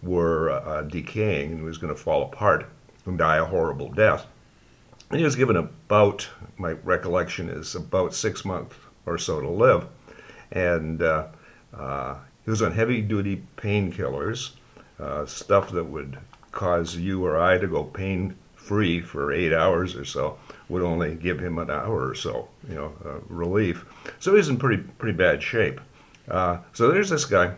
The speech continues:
who gets the diagnosis in, uh, uh, the, the, the sixties. And, uh, I look at him,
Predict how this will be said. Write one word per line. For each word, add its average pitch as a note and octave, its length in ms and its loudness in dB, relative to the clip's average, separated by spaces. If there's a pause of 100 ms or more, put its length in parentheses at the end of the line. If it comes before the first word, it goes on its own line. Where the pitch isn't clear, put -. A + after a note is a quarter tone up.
(140)
who G#2+ 160 -4
gets G2 320 0
the F2 220 -2
diagnosis F#2 800 2
in, D#2+ 400 -6
uh, D#2+ 240 -4 (580)
uh, C#2+ 320 -8 (400)
the, G2+ 200 -2
the, G2+ 180 0
the G#2+ 180 -6
sixties. C#3 600 -4 (360)
And, F#2 540 0
uh, F#2+ 240 4 (420)
I F#2 80 2
look C3 240 4
at F#2+ 160 4
him, C3+ 240 -2